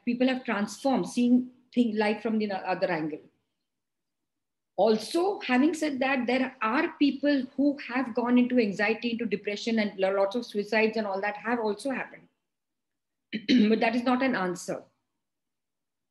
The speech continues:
But those who have transformed,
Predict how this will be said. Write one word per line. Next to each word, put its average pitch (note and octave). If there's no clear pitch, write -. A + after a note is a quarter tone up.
But F#3+
those D4
who D#4+
have C#4+
transformed, G#3